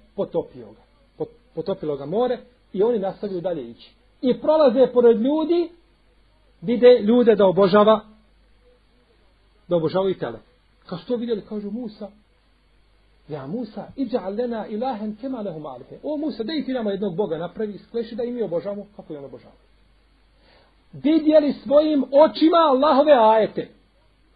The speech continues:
Kako se more razdvojilo, da prođu, njihova stopala mokra od morske,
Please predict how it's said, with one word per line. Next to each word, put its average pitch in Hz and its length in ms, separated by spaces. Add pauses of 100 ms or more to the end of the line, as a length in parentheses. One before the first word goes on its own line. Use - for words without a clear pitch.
(180)
Kako 214 240
se 247 140
more 285 460 (1400)
razdvojilo, 190 580
da 202 180
prođu, 262 480 (720)
njihova 302 500
stopala 302 420
mokra 269 480 (120)
od 220 160
morske, 254 560